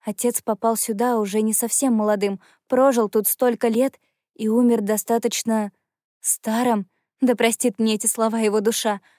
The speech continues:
Но ты-то, Флэш, молодой. Ну, не очень молодой. Сколько тебе? Сорок? Но не такой, как папа. Как это возможно?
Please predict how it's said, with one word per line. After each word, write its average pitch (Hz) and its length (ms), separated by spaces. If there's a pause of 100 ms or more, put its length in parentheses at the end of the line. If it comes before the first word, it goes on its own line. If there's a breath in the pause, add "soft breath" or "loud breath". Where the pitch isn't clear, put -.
(220)
Но 262 160
ты-то, 269 320
Флэш, 233 360
молодой. 262 600 (680)
Ну, 294 280
не 262 240
очень 302 380
молодой. 220 460
Сколько 240 440
тебе? 196 300 (220)
Сорок? 311 520 (440)
Но 254 120
не 247 140
такой, 285 560 (520)
как - 240 (160)
папа. 233 440 (520)
Как 294 180
это 311 160
возможно? 262 680